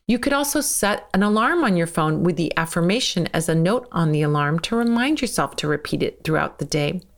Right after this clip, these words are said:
You could take a photo of the card or find a photo online, as I mentioned before,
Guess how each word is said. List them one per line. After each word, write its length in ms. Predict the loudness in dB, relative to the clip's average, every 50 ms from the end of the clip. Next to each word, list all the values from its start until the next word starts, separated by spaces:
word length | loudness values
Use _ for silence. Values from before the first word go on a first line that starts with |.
| -20 -20 -18 -14 -12 -10 -10 -10 -10 -4 -2
You 140 | 0 0 0
could 220 | 0 -2 -2 -2
take 380 | 0 0 0 -2 -4 -10 -10 -4 -4
a 60 | -4
photo 380 | -2 0 0 2 2 2 2
of 100 | 0 0
the 80 | 0 -2
card 340 | -2 -2 -2 0 0 0 0 -2
or 80 | -4 -6
find 320 | -4 -2 0 0 0 0
a 60 | -2
photo 260 | 0 0 0 2 2
online, 460 | 2 2 2 2 2 2 2 2 2 0
as 100 | 0 0
I 80 | 0
mentioned 380 | 0 0 0 -2 -2 0 0 0
before, 520 | -2 -2 -2 0 0 2 2 2 0 -2